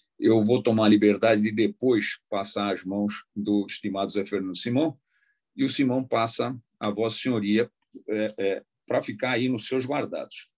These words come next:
E a rescisória, é, da relatoria do ministro Antônio Carlos Ferreira é a meia-, sessenta e três oito dois. Sessenta e três oito dois. É, é, é realmente um caso extremamente interessante. Eu,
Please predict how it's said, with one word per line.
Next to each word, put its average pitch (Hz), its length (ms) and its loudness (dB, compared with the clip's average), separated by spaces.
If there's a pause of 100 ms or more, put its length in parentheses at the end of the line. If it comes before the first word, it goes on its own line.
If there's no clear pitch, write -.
E 196 120 0
a 190 80 4
rescisória, 123 840 2 (720)
é, 104 200 2
da 104 140 0
relatoria 104 560 -2
do 92 100 -8
ministro 95 420 -6
Antônio 90 260 -4
Carlos 92 240 2
Ferreira 113 480 4 (840)
é - 180 2
a 107 160 -2 (180)
meia-, 127 440 4
sessenta 131 220 4
e 113 120 -2
três 156 380 0
oito 143 280 -4
dois. 113 400 -4 (580)
Sessenta 113 240 -2
e 107 40 -20
três 107 280 -4
oito 104 220 -4
dois. - 420 -8 (520)
É, 147 280 6
é, 147 180 0
é 143 100 2
realmente 131 420 -2
um 113 100 -6
caso 107 260 -2
extremamente 113 460 -4
interessante. 107 600 0
Eu, 113 220 0